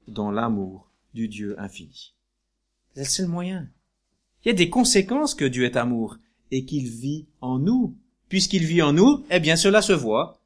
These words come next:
par l'amour que nous portons. Voyez ? Donc tout est lié, Jean nous a bien expliqué.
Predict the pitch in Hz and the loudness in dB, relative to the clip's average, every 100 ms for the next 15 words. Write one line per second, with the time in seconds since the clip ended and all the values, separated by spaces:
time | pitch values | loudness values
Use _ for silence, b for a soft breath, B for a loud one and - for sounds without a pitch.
0 | _ 147 135 117 113 139 131 123 117 107 | _ -4 -2 -2 -4 -6 -4 -4 -6 -12
1 | - 98 127 160 196 _ _ 175 170 247 | -14 -6 -4 -4 -8 _ _ -10 -4 2
2 | 226 190 170 175 151 160 151 135 135 143 | 6 6 6 4 4 2 2 2 2 2
3 | 139 - 139 139 117 - | 2 0 -2 -2 -6 -8